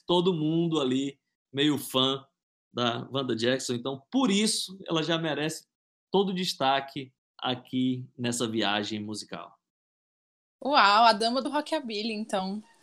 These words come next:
Speaker 1: Yeah.
Speaker 2: <laughs> É, é legal, você falou desse, da música country. É, eu acho muito massa, assim, essa cena de cantor, de cantoras, né, mulheres no country, porque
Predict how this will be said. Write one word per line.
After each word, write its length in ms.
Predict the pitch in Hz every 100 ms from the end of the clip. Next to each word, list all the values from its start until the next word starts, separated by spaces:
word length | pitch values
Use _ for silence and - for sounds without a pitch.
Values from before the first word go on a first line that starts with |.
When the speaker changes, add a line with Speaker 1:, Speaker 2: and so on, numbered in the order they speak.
| _ - 254 269
Speaker 1:
Yeah. 320 | 240 233 247
Speaker 2:
<laughs> 360 | - - - _ _ _ - -
É, 420 | 240 240 233 262
é 20 |
legal, 480 | 320 370 320 370 359
você 160 | - 269
falou 360 | 269 254 240
desse, 560 | 214 214 - 220 208 190
da 120 | 202
música 460 | 202 202 190 - 185
country. 760 | - 220 277 285 226 180 170 - _ _ -
É, 400 | 214 214 208 214 208 - -
eu 120 | 247
acho 380 | 240 254 - 269
muito 400 | 247 294 330 294
massa, 440 | 226 233 277 -
assim, 540 | 208 - 226 214 208 196
essa 280 | 202 202 220
cena 380 | - - 240 233
de 100 | 226
cantor, 560 | 247 226 - 220 247 233 -
de 140 | 196
cantoras, 680 | 226 220 - 247 254 220 202
né, 220 | 220 330 330
mulheres 440 | 214 202 196 202
no 120 | 196
country, 500 | 185 202 226 254 202
porque 500 | 190 202 - 226 220